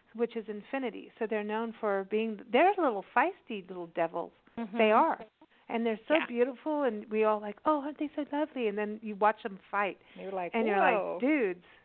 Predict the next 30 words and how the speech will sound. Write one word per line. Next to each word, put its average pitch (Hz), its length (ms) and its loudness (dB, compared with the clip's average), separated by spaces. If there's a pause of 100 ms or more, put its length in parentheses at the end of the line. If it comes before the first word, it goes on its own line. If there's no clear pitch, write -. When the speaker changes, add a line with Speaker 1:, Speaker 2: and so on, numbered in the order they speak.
(200)
Speaker 1:
But 285 100 2
anyway, 240 460 2
they're, 311 220 4
that's 294 200 4 (160)
Speaker 3:
<laughs> - 300 -16
Speaker 1:
how 381 220 2
interesting. 269 760 -4 (140)
So 202 80 -4
this 339 180 -4 (100)
is 330 80 -8
your 311 120 -4
new 294 160 -8
mural, 320 300 -2
'cause 240 180 -10 (340)
I 226 40 -6
Speaker 2:
Mm-hmm. 226 140 2
Speaker 1:
remember 294 240 0
at 269 80 2
one 277 200 0
point 277 280 -6
you 240 120 -8
were 226 80 -10
thinking 254 480 -10
not 240 180 0 (100)
murals 269 540 -4
this 254 180 -10
time, 269 240 2
but 226 220 2
murals 254 420 0
are 233 120 -4